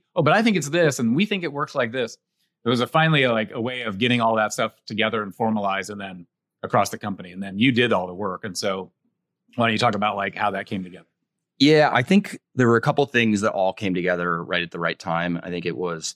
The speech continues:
Speaker 2: the story. I think it was the social proof. I think it was the copy. And I think it was the design.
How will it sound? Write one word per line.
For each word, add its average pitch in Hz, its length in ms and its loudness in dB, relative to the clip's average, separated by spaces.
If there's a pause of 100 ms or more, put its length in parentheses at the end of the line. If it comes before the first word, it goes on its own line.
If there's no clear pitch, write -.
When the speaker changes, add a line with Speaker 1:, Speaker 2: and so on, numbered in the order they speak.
Speaker 2:
the 87 200 -4
story. 95 920 2 (120)
I 92 100 -2
think 87 140 -4
it 87 120 -4
was 85 240 -8
the 87 120 -12
social 85 380 -4
proof. 98 600 0 (100)
I 87 100 2
think 87 160 -2
it 85 100 0
was 87 180 -8
the 82 100 -10
copy. 87 520 0
And 76 80 -2
I 87 80 -4
think 87 180 -2
it 67 100 -6
was 80 220 -4
the 80 160 -8
design. 71 580 -2